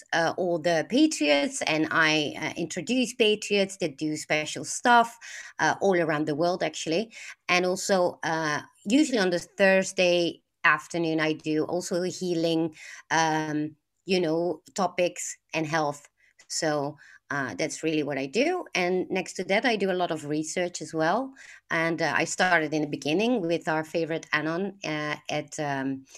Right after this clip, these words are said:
uh, you know, the October twenty-eighth of two thousand seventeen. And next to that, I had a long, long journey of healing myself for twenty-five years, and, uh, also spiritual awakening. And, uh, and it's actually going great.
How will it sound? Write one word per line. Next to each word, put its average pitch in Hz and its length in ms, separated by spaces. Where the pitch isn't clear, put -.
uh, 143 460
you 160 140
know, 151 300
the 147 220
October 147 500
twenty-eighth 139 640
of 135 160
two 151 180
thousand 139 380
seventeen. 143 580
And 175 240
next 202 220
to 226 80
that, 269 280
I 180 120
had 180 240
a 165 260
long, 190 400
long 165 260
journey 156 360
of 147 100
healing 151 500
myself 196 720
for 175 100
twenty-five 156 680
years, 151 500
and, 147 380
uh, 127 300
also 196 320
spiritual 202 640
awakening. 175 800
And, 147 480
uh, 139 240
and 143 220
it's - 200
actually - 380
going 156 260
great. 147 520